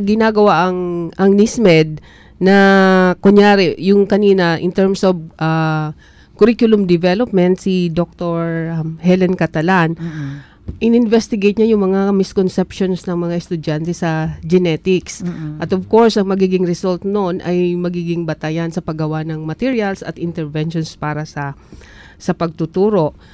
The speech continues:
Speaker 1: Tapos si, ano, si Doctor Mona, ang tinutukin, tinutukan din niya is pedagogical content knowledge.
Speaker 2: Mm.
Speaker 1: Ang research niya, yan, na, na naka-embed sa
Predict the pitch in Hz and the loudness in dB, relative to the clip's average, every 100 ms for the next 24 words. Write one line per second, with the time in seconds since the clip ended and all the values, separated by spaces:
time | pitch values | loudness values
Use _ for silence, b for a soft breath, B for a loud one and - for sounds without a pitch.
0 | b b b 214 214 254 247 240 226 214 | b b b 0 2 2 2 0 2 0
1 | 208 - 202 214 196 226 226 208 196 185 | -2 -2 0 2 2 0 0 0 0 -2
2 | 180 - 170 202 202 214 196 208 233 202 | -6 -10 -2 -2 2 0 4 4 4 4
3 | 196 196 196 185 196 - 196 190 175 - | 2 0 -2 -2 -2 0 -2 -2 -6 -6
4 | 185 185 202 190 185 175 175 185 131 180 | -4 -2 -2 -2 -2 -2 -2 -4 -4 -6
5 | - 180 185 190 175 175 165 165 175 170 | -4 -4 -4 -6 -8 -10 -12 -10 -10 -8
6 | 175 165 - 170 165 175 165 156 - b | -8 -10 -8 -6 -2 -2 -4 -6 -12 b
7 | b b b - 170 180 185 202 190 - | b b b -10 -6 -4 -4 -4 -4 -6
8 | 180 170 170 - 175 170 170 165 170 180 | -6 -4 -6 -6 -6 -4 -4 -4 -4 -4
9 | 180 175 160 170 165 170 160 - 165 160 | -6 -8 -8 -6 -4 -6 -8 -10 -8 -8
10 | 160 156 | -10 -12